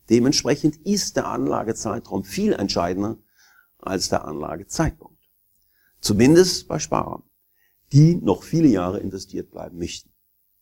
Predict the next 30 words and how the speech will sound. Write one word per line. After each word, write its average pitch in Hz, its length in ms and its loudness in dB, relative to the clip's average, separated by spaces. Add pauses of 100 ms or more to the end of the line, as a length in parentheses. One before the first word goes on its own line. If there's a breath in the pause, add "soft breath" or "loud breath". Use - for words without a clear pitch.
(600 soft breath)
Für - 80 4
die 131 100 8
anderen 185 380 2
ist 160 240 2
so 156 100 4
das 127 220 0
Thema 139 540 4
nicht 151 440 4
ganz 110 300 0
so 95 100 0
einfach, 151 520 -2
so - 120 -6
dass - 260 -4
ich 131 120 -10
hier 131 220 2
gerne 123 360 0
immer 123 420 2 (360 soft breath)
natürlich 117 480 4
auch 104 240 -4
auf 95 320 -6 (460)
unser 110 220 2
persönliches 101 500 -2
Angebot 92 560 -12 (880)
eben 110 180 4
auch - 180 -10
eines - 360 -6
kostenfreien 98 880 -4 (460)
Analysegesprächs 98 1200 -2
verweisen 104 600 0
möchte, 170 480 0